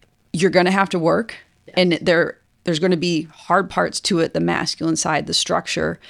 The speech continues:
Speaker 1: You gotta work at it every day. But the easy is kinda getting back to your flow and what makes you happy.
Speaker 2: Yes. Yeah.
Speaker 1: And I think back to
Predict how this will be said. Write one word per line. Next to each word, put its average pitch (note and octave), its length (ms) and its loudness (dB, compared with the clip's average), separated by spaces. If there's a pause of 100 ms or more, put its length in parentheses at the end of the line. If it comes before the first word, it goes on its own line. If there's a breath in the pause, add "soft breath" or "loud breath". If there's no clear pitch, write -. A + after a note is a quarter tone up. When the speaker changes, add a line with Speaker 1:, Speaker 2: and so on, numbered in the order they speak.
(240 loud breath)
Speaker 1:
You D#3+ 120 -2
gotta E3+ 180 0
work E3 200 0
at E3 120 0
it D#3+ 80 0
every D#3+ 240 0
day. F3 420 2 (920 soft breath)
But F#3 200 4
the D#3 220 -2
easy D3+ 320 0
is D3 260 -2
kinda - 300 -6
getting - 240 -4
back - 280 -6
to - 360 -6
your E3 260 -2
flow - 420 -6 (140)
and D#3+ 80 -2
what C#3+ 100 -2
makes - 200 -4
you C#3+ 80 -6
happy. - 340 -10
Speaker 2:
Yes. D3 400 0 (180)
Yeah. B2+ 220 4
Speaker 1:
And A#3+ 100 0
I D#4+ 80 6
think A#3+ 360 -2
back F#3+ 240 2
to F3+ 360 -6